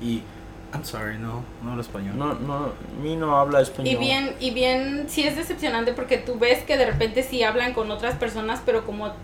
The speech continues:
Speaker 3: a ti te ven que vas llegando, uh, no, te
Speaker 2: Te
Speaker 3: ven,
Speaker 2: ignoran.
Speaker 3: pero sí súper, más que para abajo.
Speaker 2: ¿Sabes?
Speaker 1: Ese es un
Speaker 2: Eso
Speaker 1: estigma
Speaker 2: sí
Speaker 1: muy
Speaker 2: es
Speaker 1: culero.
Speaker 2: cierto.
Speaker 1: Es un estigma muy culero eso, que he visto yo a mucha-, con personas así,
Speaker 3: Ujú.
Speaker 1: igual, con el recién llegado,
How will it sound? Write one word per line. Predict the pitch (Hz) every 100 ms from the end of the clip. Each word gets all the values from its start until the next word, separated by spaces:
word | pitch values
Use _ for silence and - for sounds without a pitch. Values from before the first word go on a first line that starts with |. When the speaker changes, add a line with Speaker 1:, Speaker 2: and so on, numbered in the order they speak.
| -
Speaker 3:
a | 202
ti | 220
te | 202 240
ven | 240
que | 240
vas | 226 226
llegando, | 247 226 226 254 453 - -
uh, | 196 247 262
no, | 247 220
te | 220
Speaker 2:
Te | 208
Speaker 3:
ven, | 202 117
Speaker 2:
ignoran. | 117 -
Speaker 3:
pero | 226 107
sí | 107
súper, | - 107 - 190 190 - - - - - -
más | 208 220 262
que | - 262
para | 247 208 190
abajo. | 202 - 226 202 -
Speaker 2:
¿Sabes? | 160 196 240
Speaker 1:
Ese | 190
es |
un | 202
Speaker 2:
Eso | 247
Speaker 1:
estigma | 226 180
Speaker 2:
sí | 175
Speaker 1:
muy | 170
Speaker 2:
es | -
Speaker 1:
culero. | 180 180 175
Speaker 2:
cierto. | - - -
Speaker 1:
Es | -
un | 165
estigma | 143 151 151
muy | 143
culero | 135 139 123 117
eso, | 110 107 98 - - - -
que | 120 113 110 107 104 95 - - - - - -
he |
visto | 120 131 127
yo | 120 113
a | 110
mucha-, | 117 123 113
con | - 113
personas | 110 127 127
así, | 113 123
Speaker 3:
Ujú. | 143 120
Speaker 1:
igual, | 117 107 113 110 -
con | 113
el | 110
recién | 110 107 117
llegado, | 113 123 170